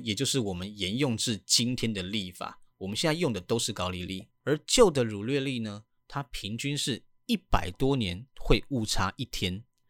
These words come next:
新的高利历呢，其实与真实的平均回归年还是有误差，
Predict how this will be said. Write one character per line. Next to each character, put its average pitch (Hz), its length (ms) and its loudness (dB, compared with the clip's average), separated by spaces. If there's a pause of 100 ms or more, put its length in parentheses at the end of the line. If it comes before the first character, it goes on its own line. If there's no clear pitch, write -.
(120)
新 - 360 4
的 180 120 8
高 143 180 8
利 139 140 4
历 131 180 4
呢， 107 220 0 (220)
其 - 220 2
实 127 380 0 (100)
与 92 300 -4
真 160 340 2
实 95 240 0
的 95 160 -2
平 104 180 -2
均 131 120 0
回 107 120 0
归 120 160 0
年 101 220 0
还 95 160 -2
是 120 140 0
有 95 80 2
误 95 180 -6
差， 87 260 -2